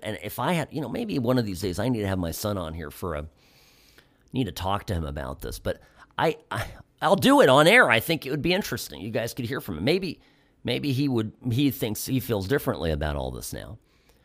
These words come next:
But I'll tell you one thing he, he recognizes now, even as a,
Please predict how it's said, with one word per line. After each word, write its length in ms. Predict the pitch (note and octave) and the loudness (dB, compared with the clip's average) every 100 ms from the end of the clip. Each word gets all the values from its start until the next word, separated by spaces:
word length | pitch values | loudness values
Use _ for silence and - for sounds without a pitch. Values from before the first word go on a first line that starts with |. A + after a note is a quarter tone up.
| _ | _
But 120 | B2+ C#3+ | 4 6
I'll 120 | G#3 | 6
tell 180 | - E3+ | 8 6
you 100 | C#3 | 6
one 160 | C#3 | 2
thing 160 | B2+ A2+ | 2 -2
he, 260 | G#2+ F#2 - | 0 -2 -4
he 200 | F#2+ G2+ | -4 -2
recognizes 960 | F#2+ A#2+ D#3 C#3 G2 D#2+ D2 - F#2+ G#2 | 4 6 6 4 -4 -4 -4 -8 -10 -4
now, 180 | F2 F2 - | -4 -4 -2
even 280 | D#3 C3 | -2 0
as 140 | B2 G2 | 0 0
a, 200 | F2 | -2